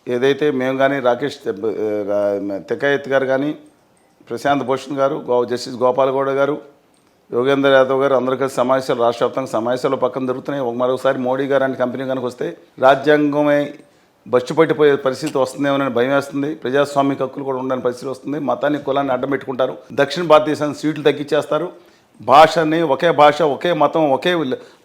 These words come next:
ఆహారం, ఒకే వస్త్రధారణ కానీ కూడా చెప్పేసి దుర్మార్గమైన పరిస్థితులు వచ్చే అవకాశం ఉందని భయపడుతున్నాం. ప్రజలందరూ ఈ మత్తులో కొట్టు-, కొట్టుకుపోకుండా తమ స్వతంత్రంగా హక్కుల కోసం,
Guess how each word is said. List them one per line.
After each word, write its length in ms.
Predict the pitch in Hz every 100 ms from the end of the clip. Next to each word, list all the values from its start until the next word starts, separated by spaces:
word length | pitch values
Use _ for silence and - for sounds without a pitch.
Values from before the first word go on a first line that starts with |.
| -
ఆహారం, 500 | 127 151 175 170 165 - - _
ఒకే 420 | 120 139 196 202 180
వస్త్రధారణ 680 | 151 147 185 170 180 175
కానీ 180 | 160 160
కూడా 160 | 160 143
చెప్పేసి 500 | 147 170 160 165 135
దుర్మార్గమైన 600 | 120 127 165 185 180 170
పరిస్థితులు 400 | 160 151 165 147
వచ్చే 220 | 131 151
అవకాశం 380 | 131 135 135 139
ఉందని 180 | 139
భయపడుతున్నాం. 540 | 127 123 123 127 131 - - _ _ -
ప్రజలందరూ 540 | 127 139 147 147 143 - - _ _
ఈ 280 | 127 131 123 117 113 113 110 107
మత్తులో 320 | 113 113 151
కొట్టు-, 340 | 147 135 - -
కొట్టుకుపోకుండా 840 | 127 120 131 139 147 139 131 120 - - _ _ _ _ _ - -
తమ 120 | 127 120
స్వతంత్రంగా 640 | 123 117 160 160 160 147
హక్కుల 280 | 127 - 147
కోసం, 420 | 147 135 135 139